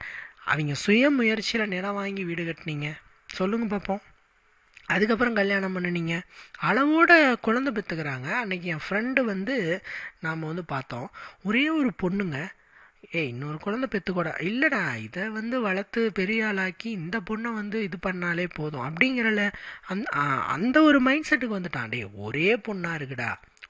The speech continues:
ஒரே ஒண்ணா இருக்கு, இன்னொன்னு மட்டும் வச்சுக்கோ, அது பொண்ணோ பையனோ இன்னொருத்தருக்கு துணைக்கு துணையா இருக்கட்டும்." என்னடா துணை? என்ன துணை? ஒரு பொண்ணு பத்து ப-, பத்து ஆம்பளைங்களுக்கு சமம், நான் பார்த்துக்கிறேன்டா,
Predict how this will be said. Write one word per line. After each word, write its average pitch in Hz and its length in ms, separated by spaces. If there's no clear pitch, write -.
ஒரே 220 260
ஒண்ணா 208 340
இருக்கு, 165 200
இன்னொன்னு 302 680
மட்டும் 240 300
வச்சுக்கோ, 165 240
அது 139 120
பொண்ணோ 190 360
பையனோ 220 300
இன்னொருத்தருக்கு 202 640
துணைக்கு 294 360
துணையா 226 200
இருக்கட்டும்." 170 300
என்னடா 302 380
துணை? 220 240
என்ன 190 200
துணை? 269 340
ஒரு 147 180
பொண்ணு 247 300
பத்து - 380
ப-, 196 260
பத்து 165 260
ஆம்பளைங்களுக்கு 247 460
சமம், 175 320
நான் 185 240
பார்த்துக்கிறேன்டா, 208 580